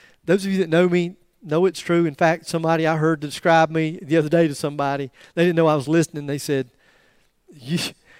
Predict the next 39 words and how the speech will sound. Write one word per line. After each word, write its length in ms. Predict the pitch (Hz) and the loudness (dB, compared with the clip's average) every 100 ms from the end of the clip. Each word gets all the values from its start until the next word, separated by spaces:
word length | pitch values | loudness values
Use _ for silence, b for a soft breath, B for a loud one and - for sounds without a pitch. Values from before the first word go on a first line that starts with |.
| b b | b b
they're 100 | 196 | 4
talking 220 | 233 202 | 4 2
about, 160 | 160 | -6
"But 120 | 170 180 | -4 -2
he's 200 | 247 214 | -2 0
so 140 | 247 | 0
laid 340 | 233 233 233 | 0 -2 -2
back." 340 | 196 269 226 151 | 0 0 0 -4
And 60 | 151 | -12
he 40 | |
said, 180 | 156 139 | -14 -12
"Man, 360 | 156 175 156 | -8 -6 -8
you 140 | 147 185 | -8 -6
just, 220 | 170 - - | -6 -6 -6
you 100 | 190 | -4
don't, 280 | 170 175 - | -4 -8 -12
you 140 | 185 | -6
didn't 160 | 190 156 | -4 0
know 160 | 170 | 2
him 180 | 160 147 | 2 0
back 220 | 143 147 | 0 -2
in 80 | 131 | -4
the 80 | 123 | -8
day. 320 | 135 131 104 _ _ _ _ _ _ _ _ _ _ _ _ _ _ _ | -6 -6 -8 _ _ _ _ _ _ _ _ _ _ _ _ _ _ _
He's 140 | 190 156 | -2 -2
a 40 | |
fighter." 520 | - 196 196 135 92 _ _ _ _ _ _ _ _ _ _ _ _ _ _ _ _ _ _ _ - | -2 -2 -2 -6 -12 _ _ _ _ _ _ _ _ _ _ _ _ _ _ _ _ _ _ _ -8
So 260 | - 180 - - - | -2 -2 -4 -18 -6
how 160 | - | 2
many, 160 | 320 302 - _ _ | 6 4 2 _ _
how 80 | - | -4
many 120 | 311 | -4
fighters 420 | - 165 160 135 117 | -2 0 0 0 -6
do 100 | 139 | -4
we 60 | |
have 140 | 143 131 | -4 -4
in 60 | |
the 60 | 123 | -8
house? 180 | 123 | -10